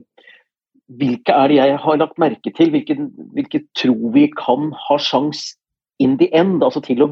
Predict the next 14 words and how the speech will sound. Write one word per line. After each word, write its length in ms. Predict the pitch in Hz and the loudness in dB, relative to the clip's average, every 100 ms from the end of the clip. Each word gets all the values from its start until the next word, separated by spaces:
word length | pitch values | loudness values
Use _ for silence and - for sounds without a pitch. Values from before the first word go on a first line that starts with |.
| 147 | 0
vinne 400 | 160 117 104 113 | -2 -2 0 2
det 140 | 160 | 2
hele. 300 | 160 139 196 - - - - - | 4 4 2 -2 -20 -20 -16 0
Og 100 | 151 | 2
jeg 80 | 143 151 | 2 0
har 240 | 160 156 - | 0 -2 -2
tillatt 480 | 135 117 117 131 143 | -2 -2 0 0 0
meg 140 | 147 | 0
da 80 | 147 | 0
å 160 | 147 147 | 2 2
lage 300 | 139 101 123 | 2 0 -2
en 160 | 127 | -2
liten 240 | 123 - - | -4 -6 -10
kortliste 720 | - _ - 110 - 160 | -12 _ -8 -8 -2 -2